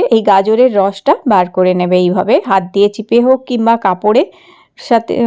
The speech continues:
মধ্যে দিয়ে চিপে এইভাবে রসটা বার করে নিতে হবে। তো এইভাবে দেখো গাজরের রস আমাদের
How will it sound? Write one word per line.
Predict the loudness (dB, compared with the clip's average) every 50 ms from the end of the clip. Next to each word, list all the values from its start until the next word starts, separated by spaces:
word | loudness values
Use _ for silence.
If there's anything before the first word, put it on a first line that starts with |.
| 0
মধ্যে | 0 0 0 0 0 0 0 0
দিয়ে | 0 -2 0 0 0 0 0 -4
চিপে | -8 -8 -2 -2 -2 -2 -2 -6 _ _ _ _ _ -2
এইভাবে | 0 0 0 0 -2 0 0 2 2
রসটা | 2 0 -2 -4 -4 _ -4 -4 -4 -8 _ _ -2
বার | -2 0 0
করে | 0 0 0 2 2
নিতে | 0 -2 -2 -2 -2
হবে। | -2 -2 -2 -4 -6 -8 -10 _ _ _ _ _ _ -20 _ _ _
তো | -2 -2 -2 0
এইভাবে | 2 2 2 2 0 0 0 2 2
দেখো | 0 0 0 -2 0
গাজরের | 0 0 0 0 0 0 2 2 2 2
রস | 0 0 -2 -2 -2 -4
আমাদের | -4 -4 -4 -2 -2 -2